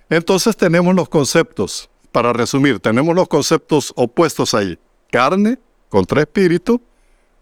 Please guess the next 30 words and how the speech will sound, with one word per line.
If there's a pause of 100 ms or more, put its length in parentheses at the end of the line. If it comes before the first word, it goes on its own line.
jun-,
gentiles,
o
sea,
seres
humanos, (180)
contra
ángeles, (480)
y
el
mundo (480)
contra (640)
la
gloria, (300)
Uso
la
palabra
contra
en
el
sentido
general,
no
es
que
haya
oposición
en
eso,
¿no?